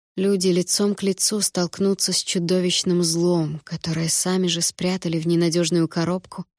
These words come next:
и о котором предпочли забыть. Вдали на фоне руин вырос исполинский силуэт монстра. Зверь медленно плёлся по дороге, водя слепой мордой по сторонам.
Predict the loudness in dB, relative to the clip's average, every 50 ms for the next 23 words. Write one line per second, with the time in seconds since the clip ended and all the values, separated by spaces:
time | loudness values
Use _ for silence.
0 | _ -2 0 0 0 0 -2 -2 0 0 0 0 -2 -2 -4 -6 -4 -4 -4 -4
1 | -4 -4 -2 -2 -2 0 -2 -4 -4 -6 -10 -10 -12 -6 -4 -4 -4 -4 -6 _
2 | _ _ _ _ _ _ _ _ _ _ _ _ _ _ _ _ _ _ _ _
3 | _ _ -6 -2 2 2 4 4 4 4 2 2 0 -2 0 0 2 4 4 4
4 | 4 4 4 4 4 4 2 2 0 -4 -6 -6 -6 -2 0 0 0 0 0 -2
5 | -2 -2 -2 -2 0 0 0 2 2 2 0 -2 -2 -2 -2 -2 0 0 2 2
6 | 2 0 0 -2 -2 -2 0 0 -2 -2 -4 -4 -4 -6 -12 -12 -12 _ _ _
7 | _ _ _ _ _ _ _ _ _ -2 0 2 2 4 4 4 4 4 2 2
8 | 2 2 2 2 2 2 0 0 0 0 2 2 2 0 -2 -4 -4 _ -4 -2
9 | 0 0 0 0 0 -2 -2 -2 -4 -2 -4 -2 -2 -2 -2 0 0 0 0 -2
10 | -2 -4 -6 _ 0 0 2 2 2 2 2 0 0 -2 -4 -6 _ -6 -6 -6
11 | -6 -6 -6 -4 -4 -4 -4 -4 -6 -6 -8 -10